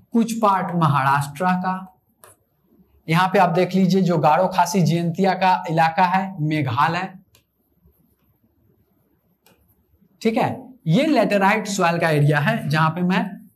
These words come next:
बैंगनी color से, violet color से कर रहा हूँ। ये laterite soil का एरिया है, laterite soil, ठीक है, जहां पे बहुत ज्यादा वर्षा होती है। और आप देख रहे हैं यहाँ पे बहुत ज्यादा वर्षा का इलाका है, गारो खासी जयंतिया, वेस्टर्न घाट की बात हम कर रहे हैं।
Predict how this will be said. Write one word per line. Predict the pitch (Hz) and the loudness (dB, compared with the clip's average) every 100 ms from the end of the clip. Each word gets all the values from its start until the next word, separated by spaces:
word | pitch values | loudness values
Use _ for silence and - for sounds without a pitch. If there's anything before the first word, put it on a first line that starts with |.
| - | -8
बैंगनी | 139 156 156 151 180 | -4 -2 -2 0 0
color | 175 151 | 0 -2
से, | 147 196 | -4 0
violet | 160 156 160 | 2 2 -2
color | 160 139 | -6 -10
से | - | -10
कर | 120 | -12
रहा | 107 | -12
हूँ। | 107 - _ - | -14 -16 _ -6
ये | 214 | -2
laterite | 277 226 185 214 220 254 240 | 2 0 2 2 2 2 -2
soil | - 180 165 | -2 -2 0
का | 156 | -2
एरिया | 139 131 123 | -2 -2 -4
है, | 123 147 | -4 -2
laterite | 190 196 202 175 160 | 0 0 0 0 -2
soil, | - 120 110 | -4 -10 -10
ठीक | 175 240 | -6 0
है, | 208 | 0
जहां | 165 196 | 0 0
पे | 226 | 0
बहुत | 175 170 202 | 2 0 0
ज्यादा | 170 165 | 2 2
वर्षा | 143 127 | 0 -2
होती | 127 123 | -4 -2
है। | 196 | 0
और | 214 | 0
आप | |
देख | 170 175 196 | 0 -2 -2
रहे | 190 | -4
हैं | 165 | -6
यहाँ | 165 | -4
पे | 226 240 - _ | -6 -8 -18 _
बहुत | 170 170 165 | -4 -2 0
ज्यादा | 165 | 0
वर्षा | 156 143 143 156 | 0 -2 -4 -6
का | 202 233 - | -6 -6 -6
इलाका | 143 135 175 | -6 -4 -2
है, | 185 208 - _ _ 147 | -2 -4 -8 _ _ -4
गारो | 143 156 | 0 0
खासी | 156 139 156 | -2 -4 -6
जयंतिया, | 135 143 151 156 220 | -8 -8 -10 -4 -4
वेस्टर्न | 226 135 131 - 143 135 | -4 -8 -8 -8 -12 -10
घाट | 117 127 - | -8 -8 -10
की | - | -12
बात | 117 113 | -12 -12
हम | 123 | -14
कर | 113 117 | -14 -14
रहे | 123 | -12
हैं। | 175 | -14